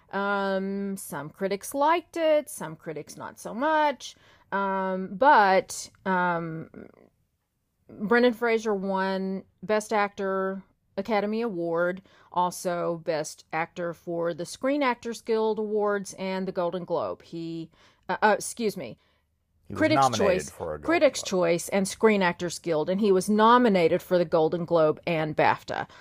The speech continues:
Speaker 1: Also, the film won the Academy Award for Best Makeup and Hairstyling, which we'll discuss as we discuss the movie.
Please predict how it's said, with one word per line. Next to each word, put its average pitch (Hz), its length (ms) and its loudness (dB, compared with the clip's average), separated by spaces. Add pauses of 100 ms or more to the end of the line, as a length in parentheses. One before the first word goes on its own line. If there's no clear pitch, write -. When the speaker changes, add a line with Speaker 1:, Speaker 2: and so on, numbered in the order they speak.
(140)
Speaker 1:
Also, 180 720 2
the 185 140 -2
film 185 500 -2
won 180 440 0
the 180 100 -2
Academy 196 460 0
Award 185 380 2
for 196 120 -2
Best 208 340 0
Makeup 220 380 0
and 202 100 -2
Hairstyling, 180 840 -2
which 175 240 -4
we'll 175 180 -2
discuss 165 640 0
as 156 180 -8
we 165 80 -8
discuss 156 400 -8
the 175 80 -6
movie. 165 380 -6